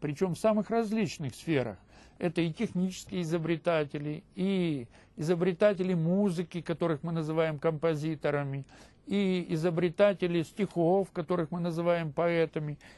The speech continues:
все они по существу являются изобретателями, креаторами, создают новые идеи только в различных сферах. Так вот, Эдисон, э, являясь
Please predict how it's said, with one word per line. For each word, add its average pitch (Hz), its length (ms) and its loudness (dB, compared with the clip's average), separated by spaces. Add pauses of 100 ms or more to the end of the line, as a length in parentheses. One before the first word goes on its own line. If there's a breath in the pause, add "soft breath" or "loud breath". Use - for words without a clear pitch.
все 240 400 0
они 156 460 -4
по 139 160 -2
существу 156 560 -4
являются 143 600 0
изобретателями, 131 1000 -2 (440 loud breath)
креаторами, 170 840 2
создают 160 580 -2
новые 185 640 0
идеи 175 720 -2
только 220 280 -6
в 147 80 -2
различных 135 600 -4
сферах. 120 460 -2 (1080 loud breath)
Так 202 160 4
вот, 269 260 4
Эдисон, 214 720 2 (120)
э, 170 40 4
являясь 156 1200 4